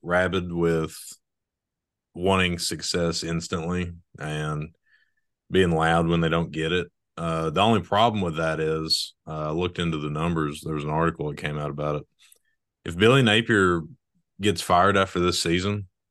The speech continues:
Florida's gotta pay him, like, thirty-six, thirty-six or thirty-seven million dollars in his buyout. And let's just say that he has a bad year this year.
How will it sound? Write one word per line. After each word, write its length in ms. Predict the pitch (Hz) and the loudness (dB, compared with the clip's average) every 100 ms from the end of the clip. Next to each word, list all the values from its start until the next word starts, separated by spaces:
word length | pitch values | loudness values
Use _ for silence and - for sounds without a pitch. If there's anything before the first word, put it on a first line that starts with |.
| _ _ _ _ | _ _ _ _
Florida's 380 | - 117 131 | 2 4 4
gotta 160 | 120 104 | 4 2
pay 200 | 85 95 | 2 0
him, 200 | 92 95 | 2 0
like, 140 | 87 80 | -2 -4
thirty-six, 800 | 90 87 82 85 80 - - - _ | -2 0 -2 -4 -6 -6 -10 -10 _
thirty-six 460 | 104 101 90 92 85 | 0 2 2 0 -2
or 60 | |
thirty-seven 560 | 78 82 80 82 76 78 | 0 0 0 -2 -2 -2
million 280 | 76 76 73 | -2 -2 -4
dollars 400 | 67 - - - _ - - | -4 -6 -12 -16 _ -14 -6
in 60 | |
his 120 | 78 | -6
buyout. 400 | 71 71 71 - - _ _ _ _ _ _ _ _ _ _ _ _ - | 0 2 2 -2 -8 _ _ _ _ _ _ _ _ _ _ _ _ -4
And 100 | 101 | 2
let's 180 | 117 - | 4 4
just 200 | 107 - | 2 0
say 280 | 90 92 | 2 2
that 160 | 90 85 | 2 0
he 80 | 87 | 2
has 180 | 87 80 | 0 -2
a 40 | |
bad 280 | 76 90 87 | 0 0 0
year 140 | 87 | 0
this 260 | 85 92 - | 0 0 0
year. 280 | 78 82 | -2 -4